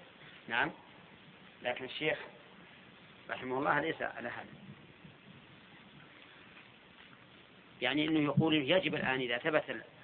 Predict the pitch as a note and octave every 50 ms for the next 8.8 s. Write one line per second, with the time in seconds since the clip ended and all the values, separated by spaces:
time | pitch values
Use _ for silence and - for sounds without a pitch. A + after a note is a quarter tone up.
0 | - - - - - - - C#3+ C#3 C3+ C3 - B2 A#2+ B2 B2+ C#3 C#3 C3 B2+
1 | B2 - B2 A2 B2+ C3 C3 C3 C#3 - - - - - - - - - - -
2 | - - - - D3+ F3 - E3 - - D3 D3+ F3 C#3+ D3+ D#3 C#3+ C3 D3+ D3
3 | C#3 - - - - - - - - - - - - - - - - - - -
4 | - - - - - - - - - - - - - - B2+ B2+ C3 C3+ C3+ C#3+
5 | C#3 C3+ - C#3 B2+ - - - - - - - - - - - - - - -
6 | A2+ A#2 A#2 A#2 A#2 A#2 B2+ B2 C3 C#3+ C#3+ C#3 C3+ C3 C3+ - - - - -
7 | - - - - - - - - - - - - - - C#3 C#3+ C#3 C3+ C3+ C#3
8 | C3 - - B2 B2+ C#3+ C#3+ C3 B2+ C3 B2+ C#3 D#3 D3+ C3 -